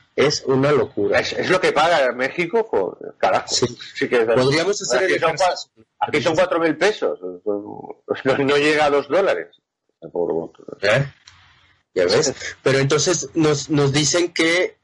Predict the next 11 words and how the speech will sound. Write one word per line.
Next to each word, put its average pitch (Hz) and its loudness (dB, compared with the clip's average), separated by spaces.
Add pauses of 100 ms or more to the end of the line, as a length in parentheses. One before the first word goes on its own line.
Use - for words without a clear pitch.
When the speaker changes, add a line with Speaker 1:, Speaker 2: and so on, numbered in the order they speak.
Speaker 1:
eh, 120 4
la 127 2
democracia 131 0
es 151 2
cara 160 0
y 127 0
que 123 -2
es - -2
una 139 2
característica 131 0
inherente, 127 0